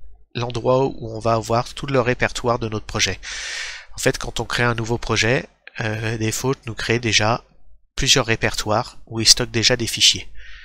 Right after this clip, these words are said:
Voilà. Et ici, on peut les accé-, on peut y accéder. Si on veut aller directement sur le,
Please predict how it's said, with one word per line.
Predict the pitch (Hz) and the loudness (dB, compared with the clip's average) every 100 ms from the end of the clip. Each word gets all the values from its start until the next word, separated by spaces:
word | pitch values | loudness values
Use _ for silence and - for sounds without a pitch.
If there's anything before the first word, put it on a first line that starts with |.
| - - - - | -14 -14 -16 -8
Voilà. | 101 - - - - - | -6 -6 -10 -14 -12 -6
Et | |
ici, | 104 - 135 - - | 8 12 12 10 0
on | 127 | -2
peut | 131 | 2
les | 113 107 | 2 2
accé-, | - - - | 4 4 4
on | 110 | -2
peut | 113 107 | -2 -2
y | 113 | 0
accéder. | 113 - 104 95 - - - - | 0 0 -2 -6 -10 -10 -12 0
Si | - 117 | 2 2
on | 120 | 2
veut | 123 123 113 - - - - - _ | 2 4 2 -4 -18 -20 -20 -20 _
aller | - 117 113 | -4 0 2
directement | 123 123 - 123 127 | 2 2 0 -2 2
sur | - 113 | 2 2
le, | 110 107 104 | 0 2 0